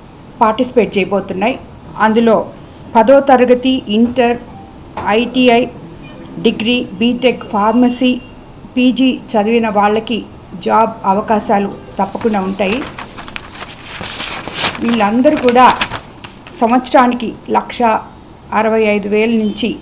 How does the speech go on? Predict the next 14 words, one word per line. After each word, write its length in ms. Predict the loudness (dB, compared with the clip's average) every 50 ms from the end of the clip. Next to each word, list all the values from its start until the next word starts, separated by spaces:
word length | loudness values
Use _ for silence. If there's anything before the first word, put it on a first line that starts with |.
| -16 -20 -20 -16 -6 -2
ఐదు 240 | 0 0 0 0 0
లక్షల 560 | 0 0 -2 -2 -4 -4 -2 0 0 0 0 -4 -10 -18 -20 -20 -20 -20 -20 -20 -16 -16 -16 -16 -16 -18 -16 -6 0
డెబ్బై 280 | 0 0 2 2 0
ఐదు 280 | 2 2 0 0 -2 -2
వేల 240 | -2 0 0 2 2
వరకు 380 | 2 0 0 0 -4 -6 -6 -8 -10 -14 -12 -8
జీతాలు 440 | -6 -4 -4 0 2 2 2 2 2
వచ్చే 420 | -2 -2 -2 -2 -2 -2 -4 -4 -10 -16 -14 -6
జాబ్స్ 420 | -2 0 2 2 2 0 -2 -6 -6
ఉంటాయి. 420 | -6 -4 -4 -2 -2 -2 -4 -6 -8 -14 -20 -20 -18 -8 -4
ఇందులో 420 | -2 0 2 2 2 2 0 0 -2 -2
ముప్పై 340 | -2 -2 -2 0 0 0 2
రెండు 260 | 2 2 0 0 -2
కంపెనీలు 640 | -2 -2 -2 -2 0 0 0 2 2 2 0 -2 -4